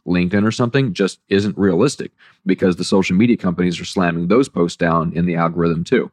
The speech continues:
So just recognize your guests are having the same issue. So when you bring a guest onto your podcast and you don't get immediately flooded with a new, you know, round of subscribers and, uh,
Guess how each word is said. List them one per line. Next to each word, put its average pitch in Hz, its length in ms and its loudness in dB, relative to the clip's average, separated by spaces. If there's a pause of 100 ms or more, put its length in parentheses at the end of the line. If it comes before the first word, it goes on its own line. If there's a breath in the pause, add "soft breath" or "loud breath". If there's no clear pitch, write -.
(400 loud breath)
So 87 180 0
just 98 180 0
recognize 92 500 2
your 85 100 0
guests 117 340 0
are 95 60 0
having 90 300 0
the 82 60 -4
same 90 320 0
issue. 87 280 -2
So - 180 -6
when 85 100 -2
you 87 60 -2
bring 101 220 0
a 120 40 0
guest 101 300 -2
onto 92 180 0
your 85 80 0
podcast 90 600 -4 (280 loud breath)
and 92 140 0
you 92 60 2
don't 98 180 2
get 92 100 2
immediately 90 480 2
flooded 95 340 0
with 87 140 -2
a 85 60 -2
new, 87 480 2 (260 loud breath)
you 92 140 0
know, 82 80 0
round 92 420 2
of 87 140 -2
subscribers 90 720 0
and, 82 300 -4
uh, 82 180 -4